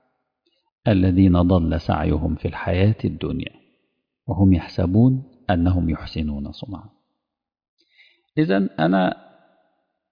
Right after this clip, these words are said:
لازم أكون مدرك كويس أوي إن أنا محتاج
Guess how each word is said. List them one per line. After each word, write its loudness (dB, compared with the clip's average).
لازم 0
أكون 2
مدرك 0
كويس -2
أوي -2
إن 0
أنا 2
محتاج -2